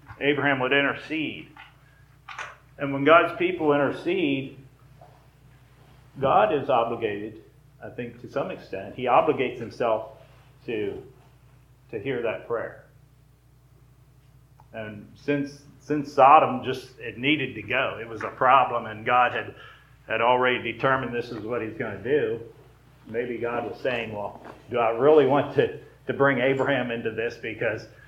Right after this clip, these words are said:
I know he's, he's a righteous man. He's gonna intercede for Lot. And then what, how am I gonna take care of Lot?" Well, God did take care of Lot. He,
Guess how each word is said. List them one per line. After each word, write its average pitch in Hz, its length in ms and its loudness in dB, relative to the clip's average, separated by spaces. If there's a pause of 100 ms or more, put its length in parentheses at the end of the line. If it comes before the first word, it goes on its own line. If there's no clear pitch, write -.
(220)
I 120 140 4
know 143 260 6
he's, 139 360 -2
he's 131 180 -6
a 120 60 -8
righteous 123 480 -2
man. 131 220 -4
He's 120 140 -6
gonna 123 200 -2
intercede 120 420 -6
for 107 140 -4
Lot. 113 460 -4 (340)
And 123 120 -6
then 127 180 -2
what, 147 280 6
how 139 160 4
am 131 80 -2
I 123 140 0
gonna 113 400 -4 (180)
take 123 240 -2
care 113 140 0
of 101 100 -6
Lot?" 101 420 -6 (1300)
Well, 110 120 -2
God 131 280 2
did 131 200 -4
take 113 200 -6
care 95 120 -4
of 95 80 -10
Lot. 95 200 -4
He, 98 120 -12